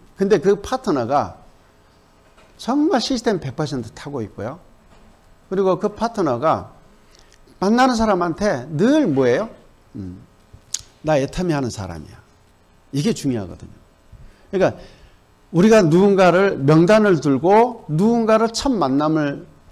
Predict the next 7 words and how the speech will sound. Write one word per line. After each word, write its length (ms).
그죠? 360
갖게 340
되고 580
두 200
번, 220
세 280
번 320